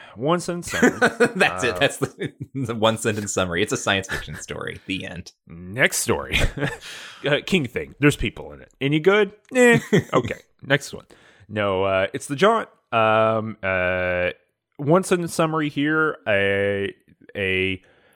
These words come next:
Speaker 1: family does a teleportation travel experience.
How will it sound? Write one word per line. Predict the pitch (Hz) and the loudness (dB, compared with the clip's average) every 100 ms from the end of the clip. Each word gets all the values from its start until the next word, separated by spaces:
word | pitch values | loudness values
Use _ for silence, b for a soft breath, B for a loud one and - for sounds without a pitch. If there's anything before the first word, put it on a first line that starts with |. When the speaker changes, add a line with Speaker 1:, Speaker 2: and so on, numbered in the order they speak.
| b | b
Speaker 1:
family | - - 170 190 202 208 214 196 - _ _ _ - | -6 2 2 4 0 0 -2 -6 -14 _ _ _ 2
does | 131 123 135 151 - - _ | 4 6 6 2 -6 -16 _
a | 117 92 | -6 -4
teleportation | - - 151 156 - 165 - 123 - 127 120 127 127 _ _ _ - | -4 0 2 2 2 0 2 0 0 -2 -2 -6 -14 _ _ _ -2
travel | 139 110 98 95 107 - _ _ _ _ _ _ - | 4 4 4 0 -2 -6 _ _ _ _ _ _ -14
experience. | 113 - 120 98 90 107 - - | -12 -6 -2 -2 -2 -6 -10 -18